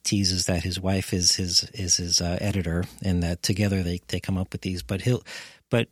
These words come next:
he, he will capture us and just move us. When, when he speaks to us, I said the same thing. I said, "You know, his voice and his, his, the calmness of his voice and just the way he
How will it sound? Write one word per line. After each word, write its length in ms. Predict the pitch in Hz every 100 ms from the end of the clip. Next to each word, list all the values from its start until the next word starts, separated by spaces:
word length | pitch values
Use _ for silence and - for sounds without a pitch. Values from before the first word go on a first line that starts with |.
| _
he, 600 | - - - 156 156 147 - _
he 280 | - - 165
will 160 | 160 120
capture 480 | - 127 - 110 90
us 340 | - - - - -
and 340 | 107 101 95 87
just 260 | 104 -
move 320 | 110 107 107
us. 260 | 90 87 - -
When, 360 | 120 117 104
when 160 | 101 101
he 160 | 147
speaks 340 | 139 - 135 -
to 140 | 113 90
us, 320 | 87 - - _ _ _ -
I 100 | 113
said 200 | - 117
the 60 |
same 240 | 113 135 120
thing. 200 | 147 113
I 40 | 92
said, 260 | - 110
"You 60 | 117
know, 120 | 117
his 180 | 110 110
voice 600 | 101 101 110 156 - - _ - -
and 460 | 113 104 95 92 95
his, 240 | 101 -
his, 420 | - 104 - - -
the 80 | -
calmness 460 | - 120 120 -
of 80 | 107
his 100 | 104
voice 480 | 101 101 110 113 - - - - - _ -
and 460 | 101 98 92 90
just 220 | 90 - -
the 60 |
way 220 | 98 107 107
he 320 | - 87